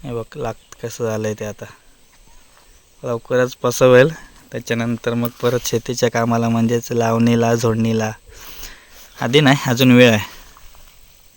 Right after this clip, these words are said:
तिथपर्यंत दिवाळी पण येईल. हे बघा,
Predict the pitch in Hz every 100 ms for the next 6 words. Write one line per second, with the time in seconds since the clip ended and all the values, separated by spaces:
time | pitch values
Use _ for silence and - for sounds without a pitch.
0 | _ _ _ _ _ _ - 131 - 120
1 | 123 120 120 117 113 113 110 104 - -
2 | - - - _ _ _ _ _ _ -
3 | _ _ _ - - _ _ _ _ _
4 | - 127 117